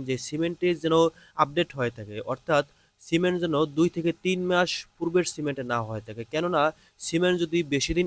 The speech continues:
স্টক করা থাকে তাহলে ওই সিমেন্টের কার্যকারিতা নষ্ট হয়ে যায়। সেক্ষেত্রে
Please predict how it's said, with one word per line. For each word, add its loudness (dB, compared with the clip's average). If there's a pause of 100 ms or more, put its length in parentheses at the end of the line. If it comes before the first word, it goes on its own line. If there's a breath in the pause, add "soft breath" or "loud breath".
(140)
স্টক -2
করা 2
থাকে -6
তাহলে -2 (140)
ওই 4
সিমেন্টের -2
কার্যকারিতা 2
নষ্ট -4
হয়ে -6
যায়। -4 (240 soft breath)
সেক্ষেত্রে -4